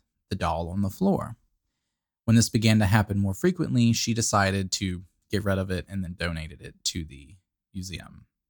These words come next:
And from the very first night that the doll was no longer in her house,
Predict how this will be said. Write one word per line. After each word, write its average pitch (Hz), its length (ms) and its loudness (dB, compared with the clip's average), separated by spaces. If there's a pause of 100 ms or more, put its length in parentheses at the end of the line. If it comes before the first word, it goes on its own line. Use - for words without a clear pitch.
(840)
And 92 300 0
from 98 160 0
the 92 60 0
very 110 220 4
first - 360 0
night 107 280 2
that - 140 -10
the 107 60 -12
doll 104 320 -2
was 98 180 -12
no 92 120 -10
longer 98 380 -4
in 120 180 -2
her 113 160 0
house, 120 720 -4